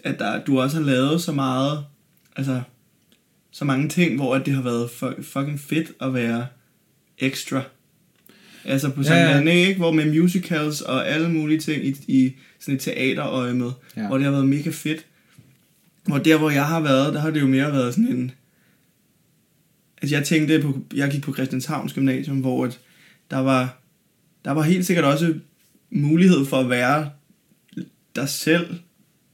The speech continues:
Speaker 1: inden for nogle grænser.
Speaker 2: Ja.
Speaker 1: Meget inden for nogle grænser, ikke? Øh, der, der var ikke nogen, der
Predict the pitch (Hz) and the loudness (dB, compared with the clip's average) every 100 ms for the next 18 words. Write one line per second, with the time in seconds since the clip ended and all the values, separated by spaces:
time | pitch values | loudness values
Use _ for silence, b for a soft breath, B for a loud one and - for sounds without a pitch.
0 | - _ _ - 202 214 208 185 165 135 | -20 _ _ 2 6 8 6 4 2 0
1 | 120 120 131 - - 123 107 - - _ | -2 -2 -6 -6 -2 -2 -2 -12 -20 _
2 | _ - 151 165 147 143 131 123 127 135 | _ -2 2 2 0 0 -2 -2 -4 -2
3 | 151 196 b b b b _ 143 135 123 | -2 -2 b b b b _ 0 2 2
4 | 120 b b - 143 120 143 165 143 156 | -2 b b -6 -4 0 4 6 6 6
5 | 175 156 135 143 143 127 | 4 4 4 4 2 0